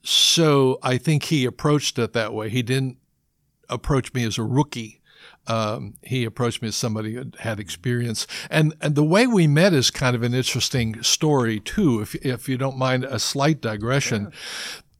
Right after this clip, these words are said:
Speaker 1: The East Allegheny Band was scheduled to play at the Pennsylvania Music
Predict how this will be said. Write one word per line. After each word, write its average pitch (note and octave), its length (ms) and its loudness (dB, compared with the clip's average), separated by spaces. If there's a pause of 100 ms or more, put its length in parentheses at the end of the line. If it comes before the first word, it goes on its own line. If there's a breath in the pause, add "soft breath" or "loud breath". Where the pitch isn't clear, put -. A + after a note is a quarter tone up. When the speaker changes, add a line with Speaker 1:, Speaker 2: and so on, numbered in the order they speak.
(180)
Speaker 1:
The C#3+ 360 2
East G3 280 6
Allegheny C#3 520 2
Band A#2 580 2
was A#2 160 0
scheduled B2+ 680 0
to - 100 -12
play A#2+ 580 -2
at A#2+ 380 0
the A2 340 -6 (120)
Pennsylvania B2+ 680 0
Music A2+ 420 -2